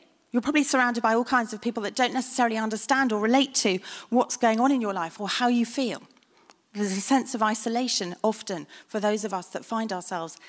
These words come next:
in places or seasons like this. And maybe you find yourself wondering because of that sense of isolation, "Well, has God abandoned me?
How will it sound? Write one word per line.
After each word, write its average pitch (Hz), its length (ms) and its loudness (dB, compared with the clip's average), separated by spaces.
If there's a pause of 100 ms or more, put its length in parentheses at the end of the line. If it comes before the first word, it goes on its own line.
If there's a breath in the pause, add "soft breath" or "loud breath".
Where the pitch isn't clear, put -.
(260 loud breath)
in 190 140 -2
places 175 600 -2
or 190 120 -2
seasons 170 440 -2
like 165 200 -6
this. - 420 -8 (760 soft breath)
And 226 140 4
maybe 320 260 4
you 233 160 0
find 208 300 -2
yourself 190 320 -6
wondering 202 380 -4
because 185 240 -8
of 190 80 -6
that 190 160 -2
sense - 260 -4
of 190 80 -8
isolation, 190 640 -6
"Well, 208 120 -6
has 233 240 -4
God 226 180 -4
abandoned 240 440 -10
me? - 180 -18